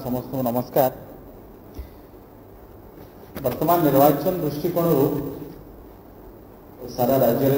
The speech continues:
ମଡେଲ କୋଡ୍ ଅଫ୍ କଣ୍ଡକ୍ଟ ଲାଗିଛି ଏବଂ ଆପଣମାନଙ୍କୁ ଆମେ ଆଗରୁ କହିଥିଲୁ ଯେ ଦୁଇ ହଜାର ଚବିଶ ନିର୍ବାଚନ ଅନେକ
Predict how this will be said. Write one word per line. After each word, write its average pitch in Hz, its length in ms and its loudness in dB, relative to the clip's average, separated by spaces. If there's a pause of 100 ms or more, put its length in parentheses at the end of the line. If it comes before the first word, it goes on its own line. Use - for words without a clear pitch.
(120)
ମଡେଲ 127 220 4 (100)
କୋଡ୍ 127 180 2
ଅଫ୍ - 120 -2
କଣ୍ଡକ୍ଟ 127 340 2
ଲାଗିଛି 117 380 0 (680)
ଏବଂ 139 180 2 (1300)
ଆପଣମାନଙ୍କୁ 143 480 2
ଆମେ 139 120 2
ଆଗରୁ 135 280 2
କହିଥିଲୁ 131 440 0 (220)
ଯେ 135 120 -2
ଦୁଇ 123 180 0
ହଜାର 151 260 4 (120)
ଚବିଶ 143 280 4 (120)
ନିର୍ବାଚନ 131 600 2 (1900)
ଅନେକ 139 300 6